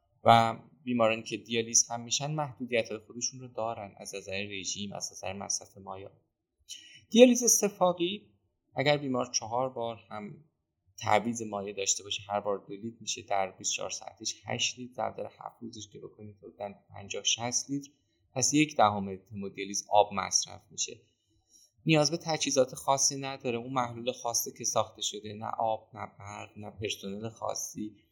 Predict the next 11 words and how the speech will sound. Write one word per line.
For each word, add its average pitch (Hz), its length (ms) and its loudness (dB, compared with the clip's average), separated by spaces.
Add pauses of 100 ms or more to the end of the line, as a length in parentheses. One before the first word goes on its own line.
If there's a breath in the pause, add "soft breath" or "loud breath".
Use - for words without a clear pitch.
(460)
حالا 135 160 4
دوره‌ای 131 380 8
اینا 123 200 -2
میان 131 200 -8
در 110 140 2
مرکز 104 360 -6
آموزش 104 460 -2
می‌بینن 101 400 -12
می‌رن، 104 520 -10
ولی، 131 480 -2 (460 soft breath)
اه، 113 480 6